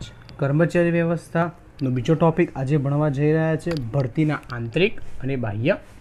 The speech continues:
પ્રાપ્તિ સ્થાનો. હવે એમાં આપણે આમ જોવા જઈએ, આખી પ્રક્રિયા ભણ્યા હતા. બસ ભરતી, પસંદગી, તાલીમ, બઢતી, બદલી, અપકર્ષ, છૂટા કરવા, વળતર, પ્રોત્સાહન, નિવૃત્તિ પછીના કાર્ય, આ બધા કાર્યમાંથી આપણે ચાર જ કાર્યોનો અભ્યાસ કરવાનો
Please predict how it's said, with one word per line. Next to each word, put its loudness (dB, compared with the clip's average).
પ્રાપ્તિ -4
સ્થાનો. -6
હવે 6
એમાં 2
આપણે 0
આમ 4
જોવા 2
જઈએ, 2
આખી 0
પ્રક્રિયા 2
ભણ્યા 0
હતા. -2
બસ 4
ભરતી, 0
પસંદગી, 0
તાલીમ, 2
બઢતી, 0
બદલી, 0
અપકર્ષ, -4
છૂટા -4
કરવા, -2
વળતર, 0
પ્રોત્સાહન, -2
નિવૃત્તિ 0
પછીના -2
કાર્ય, -6
આ 0
બધા 2
કાર્યમાંથી 0
આપણે 0
ચાર -4
જ -8
કાર્યોનો -6
અભ્યાસ -6
કરવાનો -4